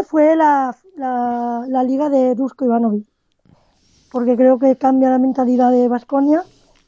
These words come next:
le gana el partido a un Barcelona que por momentos se veía campeón, eh, y creo que para mí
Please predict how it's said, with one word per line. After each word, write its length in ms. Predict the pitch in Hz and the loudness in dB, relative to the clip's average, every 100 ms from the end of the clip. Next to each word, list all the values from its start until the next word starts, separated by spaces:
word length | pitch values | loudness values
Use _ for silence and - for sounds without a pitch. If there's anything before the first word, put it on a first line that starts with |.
| _ | _
le 160 | 262 | 0
gana 240 | 254 254 254 | 2 2 2
el 80 | 254 | 0
partido 340 | 254 262 254 | -4 -2 0
a 20 | |
un 120 | 247 | 2
Barcelona 580 | 247 254 277 254 254 254 | 0 -2 -2 0 0 -2
que 200 | 247 240 | 0 0
por 180 | 233 254 | 0 0
momentos 300 | 247 247 240 | 0 -2 -2
se 60 | 240 | -2
veía 260 | 247 240 | 0 0
campeón, 460 | 247 233 254 277 339 - _ _ _ _ | -2 -2 2 2 2 -4 _ _ _ _
eh, 400 | 277 269 262 262 247 | 0 4 6 4 0
y 40 | |
creo 240 | 277 277 | -2 -2
que 180 | 285 302 | 0 -2
para 360 | 294 - 254 254 | -2 -4 -2 0
mí 220 | 277 339 | 0 0